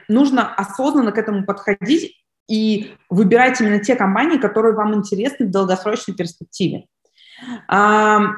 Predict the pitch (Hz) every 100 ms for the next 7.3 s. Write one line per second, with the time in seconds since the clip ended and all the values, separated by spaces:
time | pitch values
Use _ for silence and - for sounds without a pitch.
0 | 208 262 - 269 302 302 262 240 269 403
1 | 269 233 240 247 220 220 220 220 214 277
2 | 269 202 185 190 339 - 240 214 202 226
3 | 220 202 240 - 214 240 208 - 196 196
4 | 202 196 208 226 208 190 180 175 165 180
5 | 180 180 208 208 185 180 - - 170 170
6 | 208 226 196 214 202 185 180 285 466 -
7 | 214 180